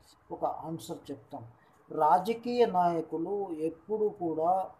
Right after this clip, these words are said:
నిజాలు డైరెక్ట్గా చెప్పలేరు. ఎందుకంటే ఇక్కడ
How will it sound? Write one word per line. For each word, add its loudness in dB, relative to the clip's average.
నిజాలు 2
డైరెక్ట్గా -2
చెప్పలేరు. -8
ఎందుకంటే -4
ఇక్కడ 4